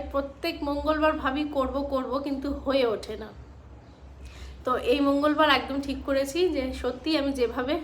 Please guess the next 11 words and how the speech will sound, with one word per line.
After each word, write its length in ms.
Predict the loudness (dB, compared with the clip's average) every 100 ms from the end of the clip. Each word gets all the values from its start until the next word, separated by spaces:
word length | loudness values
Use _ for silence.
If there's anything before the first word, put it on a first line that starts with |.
| -6
হনুমানজির 440 | -6 -2 -2 -2 -8 -8
পুজো 200 | -6 -2
করে 260 | 0 0
থাকি 400 | 0 -4 -4 -8 -8 -12 -16 -2
মঙ্গলবার 460 | 0 4 2 2 0
করে, 320 | 0 0 -2 -4 -6
সেটা 320 | -4 -2 0 -2 -4 -14 -10
আপনাদের 340 | -10 -6 -6 -6
সঙ্গে 300 | -6 -6 -6
শেয়ার 300 | -2 -2 -2
করব। 360 | -4 -8 -8